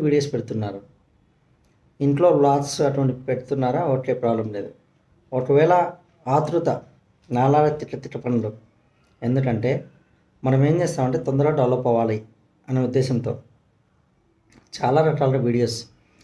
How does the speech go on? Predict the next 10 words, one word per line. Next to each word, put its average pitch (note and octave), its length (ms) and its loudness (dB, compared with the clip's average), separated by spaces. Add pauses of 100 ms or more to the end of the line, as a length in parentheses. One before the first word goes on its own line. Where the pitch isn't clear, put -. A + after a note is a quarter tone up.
(400)
ఎక్కడ D#3+ 280 -2 (300)
ఏం D3+ 160 4
జరిగినా D3+ 340 2
వెంటనే C#3 380 2 (260)
వీడియో C3+ 280 2
తీయడం, D#3 200 2 (140)
పోస్ట్ B2 260 -2
చేయడం. G2+ 220 -8 (1800)
ఆలోచించండి B2+ 640 0 (440)
దయచేసి. A#2 480 -2